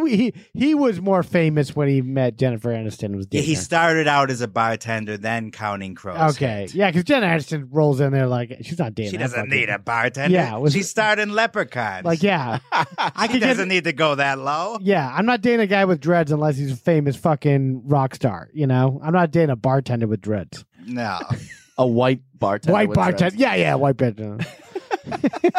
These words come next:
Speaker 2: And the other notable thing yeah, what's up with the dreads? Anyway.
Speaker 3: I <laughs> would go on another tirade about that guy.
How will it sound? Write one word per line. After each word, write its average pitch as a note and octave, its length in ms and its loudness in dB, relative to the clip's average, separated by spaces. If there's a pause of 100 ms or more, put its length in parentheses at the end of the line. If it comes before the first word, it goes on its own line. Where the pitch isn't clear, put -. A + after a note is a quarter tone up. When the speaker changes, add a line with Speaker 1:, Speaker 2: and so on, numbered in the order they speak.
(1500)
Speaker 2:
And C3 120 -2
the C3 120 4
other D3 340 0
notable B2 560 2
thing G2 480 -2 (640)
yeah, B2 140 2
what's G#2+ 240 0
up C3 140 0
with A#2 160 0
the G2 120 0
dreads? F2+ 640 -2
Anyway. F#2+ 400 -2 (1120)
Speaker 3:
I G#2+ 320 4 (180)
<laughs> - 200 -20
would G#2+ 260 -2
go G2+ 180 4
on F#2+ 100 0
another F#2+ 300 0
tirade E2+ 400 -2
about E2 220 -8
that D#2 180 -8
guy. D#2+ 300 -4